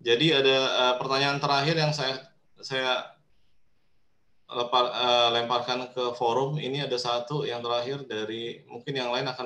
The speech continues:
dijawab oleh Vaskular Indonesia, ya, Dokter Niko ya, Afisien Indonesia. Jadi yang terakhir ini ada dari Bapak Reno. "Saya pasang C D L di kanan, Simino saya dipasang di kanan juga oleh dokter bedah vaskuler. Karena menurut dokter bedah vaskuler, pembuluh darah saya di kiri kecil.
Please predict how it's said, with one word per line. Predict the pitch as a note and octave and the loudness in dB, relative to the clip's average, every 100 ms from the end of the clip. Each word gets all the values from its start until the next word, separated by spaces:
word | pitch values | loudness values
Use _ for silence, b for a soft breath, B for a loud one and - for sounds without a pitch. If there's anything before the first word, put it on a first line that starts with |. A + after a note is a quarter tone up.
| A2+ | -2
dijawab | A2+ A2 | -2 0
oleh | A2 A2 A2 | -2 -2 -2
Vaskular | A2+ - A2 A2 | -6 -4 -2 -2
Indonesia, | A2 A2 A2 G2+ C3 | -2 -4 -4 -2 0
ya, | C3 | 0
Dokter | A#2 A#2+ | -2 -2
Niko | A#2 B2+ | -2 0
ya, | A2 A2+ | 0 0
Afisien | G2+ - G#2 | -4 -8 -8
Indonesia. | G#2 G2 A2 B B B B B - | -10 -10 -14 B B B B B 0
Jadi | B2+ D#3+ | 4 4
yang | D3+ | 4
terakhir | D3 D3 | 4 4
ini | D#3+ D#3+ | 4 2
ada | C#3+ C#3 C#3 B2 | 4 4 4 2
dari | B2+ C3 C3+ - | 4 4 2 -2
Bapak | A#2+ A#2+ C3 C3+ - | 2 2 4 2 4
Reno. | C#3 D3+ D#3 G#2 - - _ _ _ _ _ _ _ | 2 4 4 4 0 -10 _ _ _ _ _ _ _
"Saya | - C#3 D#3+ | -2 2 4
pasang | D#3+ D3+ D3+ | 4 2 2
C | C#3 | 2
D | C#3+ | 2
L | D#3 D#3 | 4 2
di | D3 | 2
kanan, | B2+ A#2 C3 A2+ G#2 | 2 2 2 0 -4
Simino | - B2+ C3 C3+ | -4 -2 0 0
saya | C#3 D#3 | 2 0
dipasang | D#3 C3+ B2+ C3 B2+ | 2 0 0 -2 -4
di | B2+ | -2
kanan | B2+ B2+ | -2 0
juga | A#2 B2 C#3+ | 0 2 4
oleh | C3 B2+ A#2+ | 4 4 2
dokter | A#2+ C#3 | 0 0
bedah | B2+ B2 | 0 0
vaskuler. | B2+ B2 - D3 C#3+ B2 - - _ _ - _ _ _ _ _ _ - | 2 0 0 2 4 4 0 -8 _ _ -20 _ _ _ _ _ _ -2
Karena | G#2+ A#2 C#3+ | -2 2 2
menurut | D3 B2+ B2+ | 2 4 2
dokter | B2 A#2 A#2+ A2+ | 2 -2 -2 -2
bedah | A2+ A2 | -2 -2
vaskuler, | A2 G#2 B2 C#3 C3+ | -2 -2 0 0 0
pembuluh | B2 A#2 A2 | -2 -2 0
darah | G#2 G#2 | 0 0
saya | - G#2 A#2+ C3 | 0 0 0 -2
di | |
kiri | B2 C3+ C3+ | -2 0 0
kecil. | C3+ D3+ D3+ A2 | 0 0 2 2